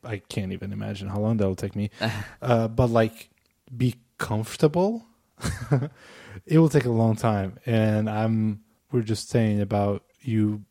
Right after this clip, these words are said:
Speaker 1: figuring out your monitor situation before figuring out your camera situation.
Speaker 2: Mm-hmm.
Speaker 1: Like, that type of thinking in this home is, like,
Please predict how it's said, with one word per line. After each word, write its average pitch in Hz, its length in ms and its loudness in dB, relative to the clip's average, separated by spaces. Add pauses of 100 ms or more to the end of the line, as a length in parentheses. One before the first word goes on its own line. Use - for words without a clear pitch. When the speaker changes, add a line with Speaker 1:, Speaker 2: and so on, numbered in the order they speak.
(120)
Speaker 1:
figuring 123 480 2
out 113 180 0
your 113 140 2
monitor 107 540 0 (160)
situation 104 500 -4
before 107 640 -2 (100)
figuring 107 400 -6
out 107 260 -6 (120)
your 113 180 -8
camera 113 380 -6
situation. 147 560 -6
Speaker 2:
Mm-hmm. 101 720 -8
Speaker 1:
Like, 117 140 -4
that 135 160 4
type 143 220 4
of 135 100 2
thinking 165 500 2 (500)
in 139 220 4
this 131 180 4
home 156 480 2
is, 131 160 -2
like, 113 280 0